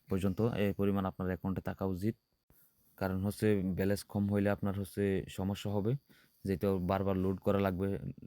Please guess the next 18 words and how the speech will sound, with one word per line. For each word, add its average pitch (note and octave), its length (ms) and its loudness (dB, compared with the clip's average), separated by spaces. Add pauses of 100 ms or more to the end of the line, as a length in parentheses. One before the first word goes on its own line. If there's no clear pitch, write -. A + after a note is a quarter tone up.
লিমিট F#2 320 0
শেষ - 280 -2
হয়ে F#2 120 4
গেলে F#2+ 220 2 (520)
ধরেন F#2 380 -2
বিশ G2 160 -2
হাজার F#2 240 -2
টাকা G2 240 0
কেউ G2 240 0
এখান F#2 260 0
থেকে F#2+ 160 0
রিকোয়েস্ট F#2+ 400 0
পাঠাইলো, F#2 300 0
আপনার F2+ 240 -4
আছে F#2 220 -2
বিশ G2 220 -2
হাজার E2+ 240 -4
টাকা, F2+ 200 -4